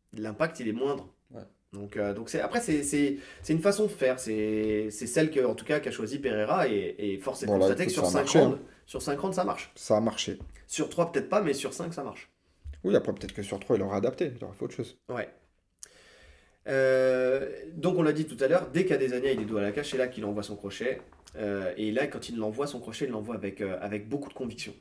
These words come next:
Speaker 1: Vraiment, là, on sent que ce coup-là, par contre, c'est vraiment le coup où il cherche à chaque fois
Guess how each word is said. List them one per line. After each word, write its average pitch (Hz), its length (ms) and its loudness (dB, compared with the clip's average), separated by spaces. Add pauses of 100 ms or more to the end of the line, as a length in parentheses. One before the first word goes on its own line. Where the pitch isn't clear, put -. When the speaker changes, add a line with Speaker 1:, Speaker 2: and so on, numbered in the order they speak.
(640)
Speaker 1:
Vraiment, 139 320 0
là, 139 100 2
on 123 240 -4
sent 170 300 0
que 135 80 -2
ce - 240 -2
coup-là, 185 600 2
par - 180 -12
contre, 104 420 -8
c'est 139 160 -2
vraiment 147 400 2
le 143 200 6
coup 156 300 2
où 117 140 -2
il 110 40 -2
cherche - 300 -4
à 113 40 -6
chaque - 260 -6
fois 131 320 0